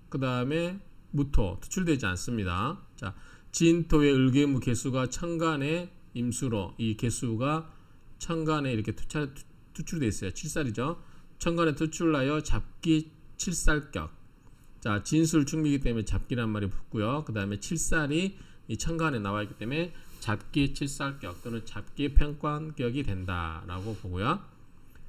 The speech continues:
칠살이 지지의 신금에 생조되어, 자, 신금이죠. 신금, 신금에서 금생수, 금생수 이렇게 생조하고 있죠.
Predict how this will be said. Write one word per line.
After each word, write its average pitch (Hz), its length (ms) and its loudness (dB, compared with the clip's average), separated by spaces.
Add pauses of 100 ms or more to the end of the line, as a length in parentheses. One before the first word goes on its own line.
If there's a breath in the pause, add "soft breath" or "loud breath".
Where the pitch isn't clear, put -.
(300 soft breath)
칠살이 147 920 4
지지의 147 460 4
신금에 196 600 -2
생조되어, 107 1000 4
자, 82 240 -4
신금이죠. 160 920 -2
신금, 143 760 -4
신금에서 151 1120 -2 (360 loud breath)
금생수, 131 1400 2
금생수 104 840 2
이렇게 107 200 -4
생조하고 147 420 4
있죠. 87 220 -8